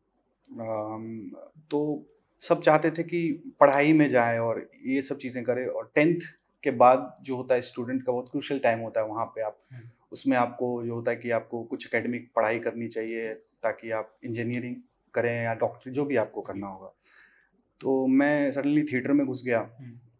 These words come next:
Speaker 1: तो फैमिली में वैसा कोई सपोर्ट रहा नहीं मेरा। अ, मेरे पिताजी बहुत खिलाफ थे मेरे, और जो गांव का माहौल था वो भी, मतलब मैं शहर में रहता था, सहरसा में।
Speaker 2: हम्म।
Speaker 1: मेरा गांव वहाँ से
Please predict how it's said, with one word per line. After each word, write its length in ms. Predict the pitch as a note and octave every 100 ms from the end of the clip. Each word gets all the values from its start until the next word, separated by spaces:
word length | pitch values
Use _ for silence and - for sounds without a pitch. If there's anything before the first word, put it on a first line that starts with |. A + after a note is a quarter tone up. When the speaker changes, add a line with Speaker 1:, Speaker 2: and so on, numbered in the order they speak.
| _ _ _ _ _ D3
Speaker 1:
तो 180 | D#3+
फैमिली 460 | D#3+ D3+ C#3+ E3 F3+
में 200 | F3+ E3+
वैसा 260 | D3+ D3 D#3+
कोई 160 | D#3+
सपोर्ट 400 | D3+ C#3 D#3+ -
रहा 200 | A#2 B2+
नहीं 160 | A2+ G2+
मेरा। 320 | G2+ G2 - _ _ _ _ _ _ _ _ _ _ B2+
अ, 160 | A#2 A#2
मेरे 180 | A#2+ A#2+
पिताजी 520 | A#2+ A#2 A#2 B2 B2
बहुत 500 | - A2 A#2+ A#2 - _ -
खिलाफ 360 | A#2+ A#2 A#2 A#2+
थे 120 | A2
मेरे, 380 | A2 A2 G#2 - _ - - - _ _
और 260 | A2 A#2+ B2
जो 160 | C3+
गांव 240 | A#2 A#2+ C3
का 120 | B2+
माहौल 380 | B2 A#2+ B2+ C3
था 220 | A#2+ A#2
वो 180 | A2+ A#2
भी, 340 | A#2+ A#2 - A2+
मतलब 240 | A#2+ B2+
मैं 140 | B2+
शहर 320 | B2+ C3 C3+ C#3+
में 120 | C3
रहता 200 | A2+ A2+
था, 100 | C#3
सहरसा 460 | A#2+ G#2+ - A2
में। 120 | G#2+ -
Speaker 2:
हम्म। 200 | - B2
Speaker 1:
मेरा 160 | A#2+
गांव 240 | A#2+ A#2+ B2
वहाँ 200 | A#2 A#2
से 300 | B2+ A#2+